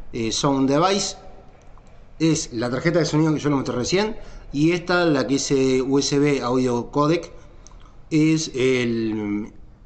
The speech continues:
la tarjeta de sonido que yo estoy usando en este momento para grabar, que es la Behringer Genix, la Genix trescientos dos U S B, ¿bien? De Behringer, ¿bien? Entonces, como vemos, no está por defecto, sino que está,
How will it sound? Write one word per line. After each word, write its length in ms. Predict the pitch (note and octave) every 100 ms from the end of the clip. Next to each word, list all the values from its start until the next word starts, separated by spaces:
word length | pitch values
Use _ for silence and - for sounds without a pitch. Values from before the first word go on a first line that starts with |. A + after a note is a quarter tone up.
| - - - - -
la 140 | B2+ C3+
tarjeta 300 | C3+ E3 E3+
de 40 |
sonido 280 | D#3+ E3+ F3+
que 40 |
yo 80 | D#3+
estoy 140 | D3+ C#3+
usando 400 | D3 D3 D3 -
en 60 |
este 100 | -
momento 320 | C3+ C3+ D3 D3+
para 180 | B2+
grabar, 360 | B2 A#2 G#2+ G#2
que 120 | B2
es 200 | C#3 -
la 260 | C3 A#2 A2+
Behringer 580 | B2+ D3+ D#3+ E3 E3+ -
Genix, 400 | - C#3 C#3+ -
la 100 | B2+
Genix 400 | A#2 D#3 E3 - - - - -
trescientos 360 | - A2+ C#3+ C#3+
dos 240 | D3 - -
U 120 | B2
S 160 | A2
B, 160 | G2+ F#2 - - -
¿bien? 320 | C3 D#3 - -
De 80 | -
Behringer, 380 | A2+ G#2+ F#2+ F2 - - - - - -
¿bien? 180 | C#3+ C#3+ - - -
Entonces, 400 | - C#3 C#3+ C#3 - - - -
como 160 | B2+
vemos, 380 | D#3 G3 F#3 D3
no 60 | D3
está 180 | C#3 D#3+
por 120 | G3
defecto, 600 | B2 F3 F3+ G3 G3+ - - -
sino 240 | - B2+ C3
que 80 |
está, 540 | B2 C3 D3 - -